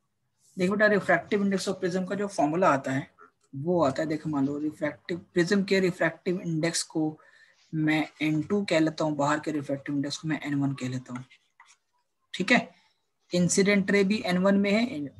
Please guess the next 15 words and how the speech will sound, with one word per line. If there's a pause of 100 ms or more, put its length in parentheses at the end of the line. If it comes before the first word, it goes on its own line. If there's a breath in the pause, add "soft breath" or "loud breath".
(120)
emergent
ray
भी
एन
वन
में
है।
ये
आपका
prism
है, (360)
ये
आपका
prism
है।